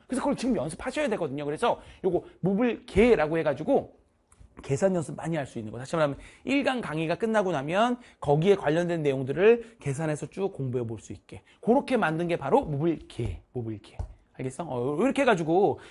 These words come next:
이제 요거를 이쁘게 잘 만들었었거든요. 이렇게 쫙 만들어가지고 요게 이공이오 버전이야. 그래서 잘 들어봐. 작년 같은 경우에 제가 요맘때 딱 시월 중순에서 말, 그럼 십일월 초쯤에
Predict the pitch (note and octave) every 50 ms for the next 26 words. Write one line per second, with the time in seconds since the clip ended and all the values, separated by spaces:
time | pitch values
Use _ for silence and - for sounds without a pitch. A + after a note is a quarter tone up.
0 | - - D3 D3 C#3+ B2+ - - - - D3 C#3+ D#3 D#3 D3 D3 - _ - -
1 | D#3 C3+ - F3+ E3 E3+ E3 - D3 D3 B2 - A2+ C3 F#3 F#3 - - C#3+ -
2 | - B2 A2 A2+ G#2+ G2+ G2+ A#2 B2+ A#2 A2+ - C3 - D#3+ C#3+ A#2+ A2 B2 C#3
3 | D3 C#3 B2+ A#2+ A#2+ B2+ C3 A#2+ A#2 C3 F#3+ G#3+ G#3+ - - - - - C#3+ D3
4 | C#3+ D3 D#3+ D3+ D3+ - - D3 E3 G3 F3+ D3 A#2 B2 A#2 A2+ - G#2 F#2 E2+
5 | E2 - - _ - - - - _ _ - G#3 G3+ - - D3 C3 - - -
6 | - - - - _ _ _ _ _ _ - - - _ _ _ _ - - A#2
7 | B2 C#3+ F#3 A3+ F#3 F3 - - D#3 C#3 B2 A2+ G#2+ G#2 G#2 G2+ G#2+ A#2+ A#2+ G#2+
8 | G2+ F2 - _ _ _ _ _ _ _ _ - - - _ - - C3+ A#2+ C3+
9 | C3+ C3 C3 C3 - - D3+ E3 G3 A#3 A3+ F3+ - - - G#2 - _ - -
10 | - _ _ _ _ _ _ - - G#3+ G#3+ G#3 G#3+ G3+ F#3+ F3 - - _ _
11 | - - C3 C3 C#3 C3 - D#3 D3+ - - B2 G#2+ G#2+ G#2 G#2 F#2+ F2 _ _
12 | _ _ _ _ _ _ _ - C#3 B2+ - - A#3 F#3+ A#3 A3 G#3 F#3+ E3 -
13 | - - - - - E3 C3 A#2 A#2+ B2+ G#2+ -